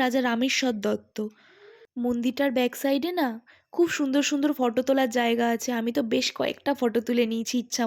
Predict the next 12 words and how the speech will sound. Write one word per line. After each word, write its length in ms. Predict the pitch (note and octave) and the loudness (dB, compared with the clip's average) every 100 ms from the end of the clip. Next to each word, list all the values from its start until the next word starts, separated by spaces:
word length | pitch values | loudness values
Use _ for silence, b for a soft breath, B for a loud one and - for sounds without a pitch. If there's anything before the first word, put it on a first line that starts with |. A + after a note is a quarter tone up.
| A3 | -2
মতো। 220 | G#3+ A#3+ A#3 b b b b | -4 -8 -10 b b b b
দেখো 320 | B3+ B3+ B3+ D#4 | -4 -4 0 -2
সবাই 220 | D4 C4 C4+ | 0 0 -2
কি 80 | - B3 | -2 -8
সুন্দর 260 | C#4 C4 C#4+ C#4 | -6 0 0 2
ফটো 260 | C4 B3 C4+ C4 | -2 0 -2 0
তুলছে। 400 | C4 B3 - C#4 D4+ _ _ _ _ _ _ C4+ | -4 -2 -4 -4 -6 _ _ _ _ _ _ -10
ইচ্ছা 260 | B3 D#4 D4+ | -4 0 0
ছিল 120 | D#4 F#4 - | 2 2 2
সবাই 240 | C#4 C#4 C#4+ | 2 4 2
মিলে 180 | D4 D4 C#4 | 2 4 2
আসার, 220 | C4 C4+ | 2 0